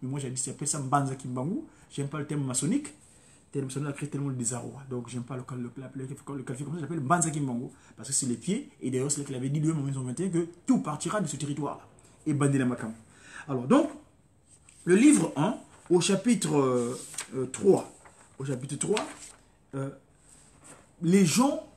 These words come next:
ont du mal à expliquer que Tata Simon Kimbangu est bien le Saint-Esprit et pourquoi il est le Saint-Esprit.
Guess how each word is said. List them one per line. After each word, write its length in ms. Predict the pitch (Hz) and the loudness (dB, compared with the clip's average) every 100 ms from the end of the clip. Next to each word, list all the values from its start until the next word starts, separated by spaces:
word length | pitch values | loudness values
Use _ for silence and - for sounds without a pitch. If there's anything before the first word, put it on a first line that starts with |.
| - | 0
ont 140 | 214 | 4
du 140 | 214 160 | 4 4
mal 520 | 160 226 269 143 135 - | 4 4 2 0 -4 -10
à 240 | - - | -14 -6
expliquer 520 | 254 - - 147 196 | 0 2 0 -2 -4
que 120 | - - | -6 -6
Tata 260 | 143 190 | -4 4
Simon 240 | 190 147 143 | 4 4 -2
Kimbangu 600 | 139 131 127 139 233 330 - - - | -2 -2 -2 0 -2 -2 -8 -20 -8
est 140 | 269 247 | 0 2
bien 360 | 151 262 349 - - - - - | 4 4 4 -2 -16 -20 -20 -4
le 100 | 139 | 0
Saint-Esprit 600 | 139 147 135 127 - 240 - | 4 4 4 2 4 0 6
et 100 | 180 | 6
pourquoi 480 | - 269 - 320 | 8 2 4 4
il 80 | 220 | 6
est 40 | 160 | 6
le 60 | |
Saint-Esprit. 460 | 127 123 127 - | 4 4 4 2